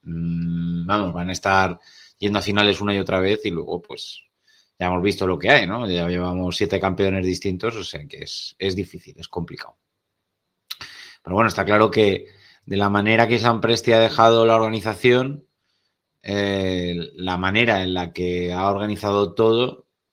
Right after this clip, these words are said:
o sea, la cantidad de elecciones que tienen de aquí en adelante, más lo que ya tienen,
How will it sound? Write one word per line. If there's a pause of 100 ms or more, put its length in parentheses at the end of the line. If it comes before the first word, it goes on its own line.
(340)
o
sea,
la
cantidad
de
elecciones
que
tienen
de
aquí
en
adelante,
más
lo
que
ya
tienen,